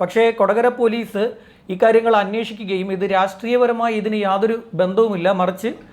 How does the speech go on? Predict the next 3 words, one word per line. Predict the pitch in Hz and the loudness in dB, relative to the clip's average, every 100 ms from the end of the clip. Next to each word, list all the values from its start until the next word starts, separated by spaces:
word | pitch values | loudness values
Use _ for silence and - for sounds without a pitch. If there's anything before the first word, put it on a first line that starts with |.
| - - - - - - 185 | -20 -20 -20 -20 -20 -4 2
യുവാക്കൾ | 220 254 269 269 254 | 4 4 4 2 4
തമ്മിലുള്ള | 220 220 214 190 202 240 - - - - 202 | 2 2 2 2 2 0 -4 -20 -20 -4 0
കയ്യാങ്കളിയാണ് | 202 240 233 233 202 180 | 4 4 4 2 2 0